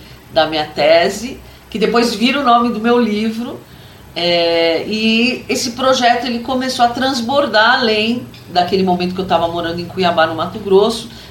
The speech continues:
Ele começou a ir pra outros estados, ele começou a virar outras coisas, como fotografia de resistência, um trabalho que eu faço já há muitos anos, camiseta, enfim, virou muitas coisas.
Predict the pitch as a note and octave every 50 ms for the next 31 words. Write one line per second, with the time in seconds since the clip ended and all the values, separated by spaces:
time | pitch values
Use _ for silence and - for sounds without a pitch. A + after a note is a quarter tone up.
0 | - - F3+ F#3 F#3+ G#3 G3+ G3+ F#3 - G3 F#3+ F#3+ F#3+ F#3+ F#3+ F3+ F#3+ G#3 A3+
1 | B3 C#4 - - A#3+ C4 B3 F3+ G#3 F#3+ - - - F3+ F3 F3+ F#3+ G3 G3+ G3
2 | F#3+ G3 F#3+ G3+ F#3+ F#3+ - G3 F#3+ F#3+ - G3+ F#3 F#3 G3+ G3+ F#3+ G3 G#3+ A3+
3 | B3+ - - - A#3+ A3+ A3+ - - - G3+ G3+ G3+ G#3 G3+ F#3+ F#3+ F#3+ - -
4 | G3 F#3+ F#3+ F#3+ F#3 F3+ F3 - - - - - - - - - G3 F#3+ G#3+ F#3+
5 | F#3+ F#3 F3+ F3+ F#3+ F#3 F3+ F3+ F#3 G3+ G3 F#3 F#3 F#3 - - - - F#3+ F#3+
6 | G3 G#3 G3+ - F3+ F#3 F#3 F3+ F3+ E3+ D#3+ E3+ E3+ E3 - - F#3 F3 - -
7 | D#3+ E3 D#3+ - F3+ F3 F3 F3+ E3 E3+ E3+ F3 F3+ F#3 F#3 F3 - - F3 F3+
8 | F3+ F#3+ G#3+ A3+ A3 A3+ A#3 - - - - - - - - - - - - G3+
9 | G#3 G#3+ A3 G3+ F#3+ F3+ F#3 F#3 F#3 F#3 G3+ G#3+ A3 G#3+ G#3 G#3 - - A3 G3+
10 | G3+ F#3+ F#3 A3 - - - B3 A3 G3 F#3 F3+ G3 A3 A3+ A#3 A#3 B3 B3+ C4
11 | C4+ C#4+ D4 D4 D4+ - - B3 A3+ A3+ - - - G#3 F#3+ F#3 F#3+ G3 G3 -
12 | - - A#3+ A#3+ A#3+ - - -